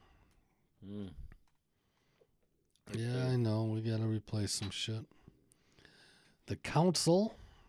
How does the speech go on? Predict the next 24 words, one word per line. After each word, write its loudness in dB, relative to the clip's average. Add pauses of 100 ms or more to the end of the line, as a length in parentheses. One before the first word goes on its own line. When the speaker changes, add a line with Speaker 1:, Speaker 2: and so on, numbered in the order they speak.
(500)
Speaker 2:
biography 2
crime 4
drama. 2 (1700)
Never 4
be 4
told 10
story 6
of 6 (200)
a -4
crime 6
syndicate 6
consisting 6
of 2
seven 6
African-American 2
men. 2
Okay, -2
well. -4 (1600)
Again, 2
another 4
Will 4
Smith -2
movie, 0
so -8